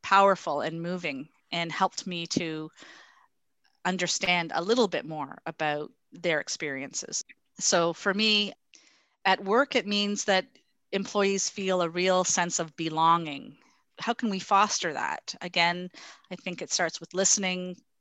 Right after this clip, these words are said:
storytelling, building understanding, and celebrating those different strengths that bring different perspectives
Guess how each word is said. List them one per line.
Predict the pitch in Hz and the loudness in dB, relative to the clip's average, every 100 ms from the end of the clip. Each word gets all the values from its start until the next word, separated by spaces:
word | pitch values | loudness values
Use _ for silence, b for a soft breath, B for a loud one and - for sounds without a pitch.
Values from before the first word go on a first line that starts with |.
| _ _ _ _ | _ _ _ _
storytelling, | - - 202 202 202 185 180 180 175 175 - | -6 0 2 2 4 2 2 -4 -8 -12 -4
building | 180 180 180 | -2 0 0
understanding, | 175 170 165 - 170 170 170 165 160 | 0 -2 -4 0 0 0 -2 -6 -6
and | 151 151 b b b b b | -8 -12 b b b b b
celebrating | - - 214 208 202 175 151 147 | -4 0 2 4 4 0 -2 -4
those | 151 139 - | -8 -8 -8
different | 151 - 139 | -8 -10 -8
strengths | - - 151 139 - - - - | -6 -2 -2 -2 0 0 0 -2
that | 170 147 - _ | -4 -4 -8 _
bring | - 185 175 170 160 | 2 2 2 -6 -6
different | - 165 160 | -4 -4 -6
perspectives | - 151 - 147 - 147 147 - - | -6 -6 -4 -6 -6 -10 -6 -6 -6